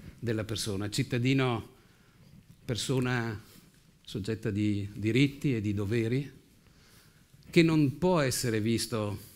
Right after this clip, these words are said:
solo come paziente o con... Eh, così, asimmetrie di rapporti tra professionisti, pazienti, fornitori, volontari, eccetera.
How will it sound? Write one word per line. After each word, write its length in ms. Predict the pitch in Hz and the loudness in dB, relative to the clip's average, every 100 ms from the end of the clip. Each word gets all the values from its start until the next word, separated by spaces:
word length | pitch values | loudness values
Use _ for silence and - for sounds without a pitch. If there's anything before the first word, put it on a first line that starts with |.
| - | -20
solo 420 | - - 127 117 | -12 -6 -2 -2
come 680 | 107 113 110 110 104 101 98 - - - - - | -2 -4 -2 -2 -2 -2 -4 -8 -20 -20 -20 -14
paziente 840 | - 113 - 127 143 147 135 117 110 | -8 -6 0 2 4 2 0 0 0
o 280 | 120 127 | 0 -2
con... 640 | 120 117 120 120 117 110 101 - - - - - - - | -2 -4 -2 -2 -2 -4 -8 -12 -20 -20 -20 -20 -20 -12
Eh, 540 | 107 101 98 101 - - - - _ - - - | -8 -8 -10 -14 -18 -20 -20 -20 _ -20 -20 -14
così, 340 | 98 123 123 | -10 -8 -8
asimmetrie 1120 | - 139 - 170 156 135 143 165 165 143 131 | -2 0 4 4 4 2 4 8 8 6 2
di 140 | 120 123 | 0 0
rapporti 840 | 117 - 127 131 127 - 131 123 - - - - - - - | 0 -2 0 0 0 2 2 2 -4 -20 -20 -20 -20 -20 -8
tra 500 | 107 113 120 117 113 | -2 2 2 2 -2
professionisti, 1300 | 107 107 113 - 117 117 139 131 - 117 110 107 110 | -4 -6 -4 -4 -4 0 0 0 -2 -2 -2 -4 -8
pazienti, 840 | - 107 - 123 127 127 113 110 110 | -8 -6 -2 2 2 2 -2 -2 -4
fornitori, 1080 | 104 123 110 110 110 131 131 120 110 107 107 - - - - - - | -4 -4 -2 -4 -2 -2 0 0 -2 -4 -6 -14 -20 -20 -20 -20 -10
volontari, 840 | 98 104 110 107 127 120 110 107 | -6 -4 -4 -2 -2 -2 -4 -8
eccetera. 460 | - - 101 - - | -10 -12 -14 -16 -20